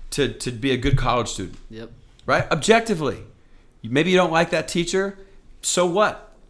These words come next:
Speaker 1: Are you gonna do what it does to do well at,
Speaker 2: Mm-hmm.
Speaker 1: as a, uh,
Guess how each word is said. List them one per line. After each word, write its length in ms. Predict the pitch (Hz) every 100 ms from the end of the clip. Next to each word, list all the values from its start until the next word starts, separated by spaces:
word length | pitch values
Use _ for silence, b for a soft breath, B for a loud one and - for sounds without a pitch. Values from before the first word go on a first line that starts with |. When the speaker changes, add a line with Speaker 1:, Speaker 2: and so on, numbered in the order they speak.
| _
Speaker 1:
Are 160 | - 135
you 180 | 175 185
gonna 200 | 175 165
do 180 | 143 151
what 140 | 147
it 100 | 143
does 240 | 131 135 131
to 80 | 127
do 140 | 139
well 380 | 120 131 139 139
at, 240 | 117 120
Speaker 2:
Mm-hmm. 420 | 120 117 123 113 123
Speaker 1:
as 140 | 117
a, 260 | 113 110 -
uh, 260 | 98 87